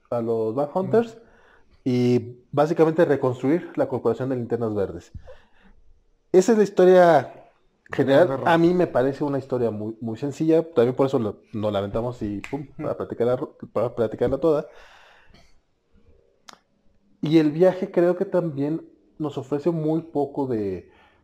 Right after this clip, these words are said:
Speaker 1: de construcción de personajes. Más bien como
Speaker 2: Mm.
Speaker 1: que pasan cosas chidas, muy bien dibujadas, pero, ah, por, por eso era como mi reticencia un poco a recomendarlo abiertamente. No, no, no es que sea malo, es una lectura entretenida,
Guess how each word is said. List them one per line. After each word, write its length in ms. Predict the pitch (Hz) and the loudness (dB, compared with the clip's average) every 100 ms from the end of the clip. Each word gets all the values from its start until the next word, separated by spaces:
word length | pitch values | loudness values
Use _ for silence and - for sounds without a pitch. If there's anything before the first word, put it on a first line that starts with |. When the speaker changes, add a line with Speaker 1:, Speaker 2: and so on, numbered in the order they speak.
| _ _ _ | _ _ _
Speaker 1:
de 140 | 117 | -4
construcción 380 | 120 120 117 139 | -2 -4 -8 -6
de 60 | 143 | -8
personajes. 520 | 131 127 117 107 95 | -8 -8 -8 -10 -10
Más 100 | 123 | -8
bien 120 | 151 | -4
como 120 | 175 170 | -4 -4
Speaker 2:
Mm. 40 | |
Speaker 1:
que 80 | 135 | -4
pasan 260 | 147 156 | -4 -4
cosas 240 | 202 180 180 | -4 -4 -6
chidas, 420 | - 170 190 - - | -2 0 0 -4 -6
muy 200 | 135 147 | -4 -2
bien 140 | 156 | -4
dibujadas, 640 | 151 123 - 123 196 - _ _ _ _ _ _ _ _ _ | -6 -8 -6 -6 -6 -14 _ _ _ _ _ _ _ _ _
pero, 580 | 139 127 117 110 107 107 - - - | 0 0 0 0 0 -2 -6 -12 -2
ah, 220 | 139 127 | -2 0
por, 220 | 151 139 | 0 0
por 120 | 147 | 2
eso 300 | 147 151 160 | 2 2 2
era 180 | 156 151 | 2 2
como 220 | 151 117 | -2 -6
mi 480 | 110 107 104 98 90 _ _ _ _ _ _ _ _ _ _ | -6 -6 -8 -10 -12 _ _ _ _ _ _ _ _ _ _
reticencia 460 | 139 143 143 156 175 | -4 -2 -2 -2 -2
un 80 | |
poco 280 | - 147 156 | -4 -2 2
a 100 | 143 | 2
recomendarlo 560 | 117 120 107 107 110 120 | 0 -4 -6 -4 -2 -2
abiertamente. 640 | 117 110 110 98 87 92 | -4 -6 -8 -10 -10 -12
No, 160 | 87 131 | -10 -8
no, 160 | 147 170 | -2 0
no 100 | 180 | 0
es 100 | 180 | -2
que 80 | - | -2
sea 140 | 165 | 0
malo, 260 | 147 170 180 | 2 2 0
es 140 | - | -2
una 120 | 156 | -4
lectura 300 | 135 131 131 | -4 -4 -4
entretenida, 580 | 131 123 123 135 151 208 | -4 -4 -6 -6 -4 -6